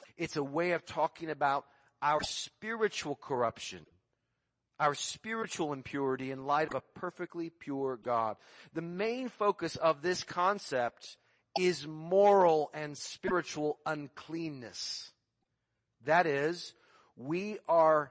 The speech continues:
stained as human beings. We are polluted.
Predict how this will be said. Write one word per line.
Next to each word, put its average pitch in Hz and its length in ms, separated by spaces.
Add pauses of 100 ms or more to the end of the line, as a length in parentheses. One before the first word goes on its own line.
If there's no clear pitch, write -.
stained 123 1080 (140)
as 123 180
human 127 320
beings. 110 400 (260)
We 160 320
are 160 340 (100)
polluted. 156 880